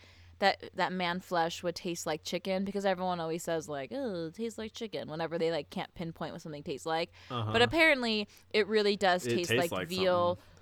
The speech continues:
Speaker 2: something.
Speaker 1: It really does taste like veal or pork.
Speaker 2: Never had veal.
Speaker 1: So now, so now I'm gonna go through.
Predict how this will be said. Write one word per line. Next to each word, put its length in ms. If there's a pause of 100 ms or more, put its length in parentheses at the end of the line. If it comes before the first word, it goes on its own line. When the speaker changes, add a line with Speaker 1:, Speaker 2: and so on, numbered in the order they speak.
(220)
Speaker 2:
something. 120
Speaker 1:
It 40
really 300
does 220
taste 240
like 160
veal 320
or 160
pork. 400 (440)
Speaker 2:
Never 260
had 180
veal. 80
Speaker 1:
So 80
now, 180 (600)
so 160
now 180
I'm 120
gonna 200
go 180
through. 600